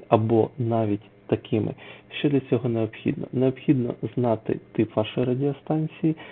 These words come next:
Відштовхуючись від цього, ми будемо знати, які розміри зображення необхідно буде використати. Де це можна подивитися? Можна зайти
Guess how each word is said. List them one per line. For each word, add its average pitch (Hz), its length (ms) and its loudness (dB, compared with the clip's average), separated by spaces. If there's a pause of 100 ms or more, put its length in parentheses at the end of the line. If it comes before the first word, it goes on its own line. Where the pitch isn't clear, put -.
(180)
Відштовхуючись 120 840 0
від 120 160 -4
цього, 160 320 -2
ми 123 100 -2
будемо 113 480 2
знати, 117 440 0
які - 360 -4
розміри 113 500 -2
зображення 131 500 0 (100)
необхідно 120 640 -2
буде 120 360 0
використати. - 760 0 (400)
Де 135 180 0
це 123 80 0
можна 110 400 0 (260)
подивитися? 107 720 0 (680)
Можна 110 380 2 (260)
зайти 110 520 2